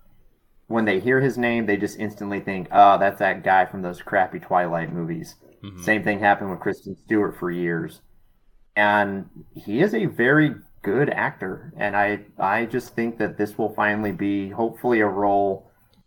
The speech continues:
Speaker 1: that will finally get him out of that shadow of Twilight. And I know Kristen Stewart was able to do it with a few of her roles. And I mean, I'll be the first to say it. I, I was the same way with Kristen Stewart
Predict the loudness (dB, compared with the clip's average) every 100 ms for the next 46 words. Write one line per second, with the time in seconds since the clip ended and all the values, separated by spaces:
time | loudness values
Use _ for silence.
0 | _ -10 -6 -4 -6 -2 2 2 2 0
1 | 0 0 -2 -6 -8 -10 -4 0 0 0
2 | -4 -6 -4 2 2 2 -4 -20 _ _
3 | _ _ _ _ _ _ _ 4 6 4
4 | 2 -2 -2 -2 -4 -2 0 2 0 -2
5 | -4 -10 -12 -8 -4 -2 -4 -6 -8 -8
6 | -2 -2 0 -2 -4 -4 2 4 4 2
7 | 0 0 0 2 2 0 -8 -4 -4 -4
8 | -2 0 2 2 2 0 -2 -12 _ _
9 | _ _ -6 -2 2 6 6 4 2 -2
10 | -2 -4 0 4 6 6 4 2 2 2
11 | -4 -8 -6 -4 -2 -2 -6 -10 -10 -12
12 | -6 -2 0 -2 -4 -14